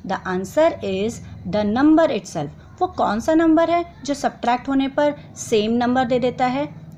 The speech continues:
देखो, एट में से अगर मैं ज़ीरो माइनस करती हूँ, तो आंसर क्या आएगा? एट। So, that answer is zero। जब ज़ीरो किसी में से भी सब्ट्रैक्ट होगा, किसी भी नंबर से सब्ट्रैक्ट होगा, answer will be the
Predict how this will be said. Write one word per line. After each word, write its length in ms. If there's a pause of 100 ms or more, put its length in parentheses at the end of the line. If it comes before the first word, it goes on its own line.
देखो, 320 (540)
एट 280
में 100
से 160
अगर 180
मैं 140
ज़ीरो 280
माइनस 360
करती 320
हूँ, 100
तो 120
आंसर 340
क्या 220
आएगा? 380 (720)
एट। 400 (760)
So, 380 (320)
that 380
answer 380
is 240 (200)
zero। 440
जब 180
ज़ीरो 320
किसी 380
में 140
से 160
भी 140
सब्ट्रैक्ट 500
होगा, 300 (200)
किसी 200
भी 100
नंबर 220
से 100
सब्ट्रैक्ट 460
होगा, 280
answer 400
will 180
be 140
the 80